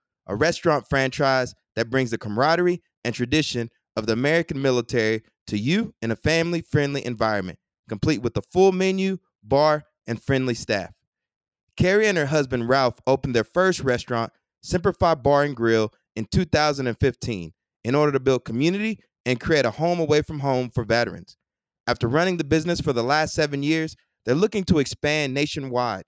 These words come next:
by offering franchise opportunities to military veterans. On the show, we talk about the origin story of Simplify Bar and Grill, how they persevered during covid, and the market opportunity to create a franchise model.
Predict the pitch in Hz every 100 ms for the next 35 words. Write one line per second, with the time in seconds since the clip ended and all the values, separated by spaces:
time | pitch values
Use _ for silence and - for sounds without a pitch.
0 | _ _ - 120 127 143 127 110 - 165
1 | 185 175 165 160 - 147 - 127 147 156
2 | 180 185 - _ _ - 131 135 123 135
3 | 120 104 98 85 - - _ _ _ _
4 | _ - 160 196 196 185 185 220 - _
5 | - 135 185 185 196 185 139 - 170 180
6 | 151 139 - 131 120 113 - 139 143 139
7 | 127 104 120 113 104 107 101 98 _ _
8 | _ - 127 117 - 180 180 151 131 156
9 | 139 135 123 95 117 127 175 208 _ _
10 | _ - 143 135 143 170 180 - 135 131
11 | - 147 151 160 190 - _ - - 143
12 | 139 120 - 123 117 127 117 104 110 101
13 | 85